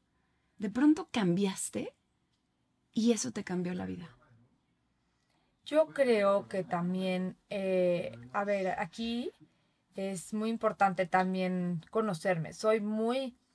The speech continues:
Speaker 2: perfeccionista, muy cuadrada, muy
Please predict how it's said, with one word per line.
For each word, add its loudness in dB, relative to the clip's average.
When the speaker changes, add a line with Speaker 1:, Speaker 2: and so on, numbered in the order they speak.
Speaker 2:
perfeccionista, -2
muy -2
cuadrada, 0
muy 0